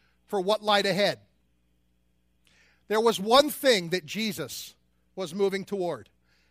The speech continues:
and Jesus knew that it had to happen.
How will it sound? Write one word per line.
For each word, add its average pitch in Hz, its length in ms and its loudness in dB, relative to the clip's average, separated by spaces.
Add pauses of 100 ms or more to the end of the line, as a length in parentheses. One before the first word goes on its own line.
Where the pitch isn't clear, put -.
and 185 140 -6
Jesus 214 460 -2
knew 208 420 -4 (800)
that 202 140 2
it 196 100 -2
had 208 200 -2
to 196 80 0
happen. - 380 -2